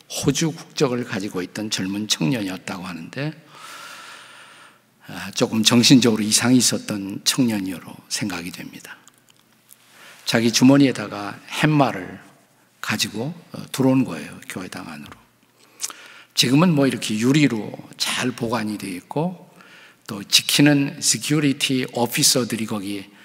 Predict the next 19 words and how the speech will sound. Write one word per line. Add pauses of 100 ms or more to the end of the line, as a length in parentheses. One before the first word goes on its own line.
(300)
어, (560)
경찰들이
있습니다마는
당시에는 (480)
좀
보호가
허술했던, (380)
어,
시대야 (520)
이런
사고가
일어났었을
것이라고
생각이
됩니다. (960)
청년이
교회당
딱
들어오더니